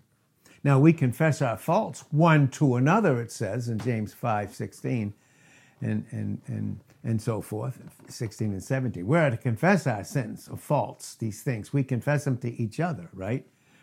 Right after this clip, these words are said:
And these faults. And it's a different word there. But we do, we, we confess them through, through humility and through the grace that God gives us. But the fact of the matter is,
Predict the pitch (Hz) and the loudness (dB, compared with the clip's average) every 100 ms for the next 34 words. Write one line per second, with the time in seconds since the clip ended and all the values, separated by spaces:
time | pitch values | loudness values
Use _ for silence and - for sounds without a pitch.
0 | - 117 123 113 - 190 104 - - _ | -6 0 2 2 -2 -4 -4 -10 -20 _
1 | _ _ _ _ _ _ _ _ - 127 | _ _ _ _ _ _ _ _ -4 0
2 | 123 131 117 131 123 117 143 151 110 107 | 0 0 2 2 2 -2 0 0 0 -4
3 | 107 - _ - 123 131 151 139 147 120 | -8 -14 _ -4 0 4 4 6 4 4
4 | 131 127 131 127 127 123 135 151 190 - | 4 4 2 2 -2 0 0 0 0 -2
5 | 101 95 - 113 110 - - 120 113 151 | -4 -6 -4 -2 -2 -4 -4 -2 2 2
6 | 123 104 104 - 113 123 110 110 110 110 | 2 0 -2 -2 0 0 -2 -2 -2 -2
7 | 110 104 104 101 110 - 104 104 101 95 | -2 -2 -2 -2 -4 -4 -4 -4 -6 -8
8 | 107 110 - - _ _ _ - - _ | -8 -10 -12 -20 _ _ _ -20 -20 _
9 | 127 117 - 156 156 156 139 139 135 120 | 0 0 4 6 6 4 4 4 4 4
10 | 110 151 190 151 | 4 4 6 4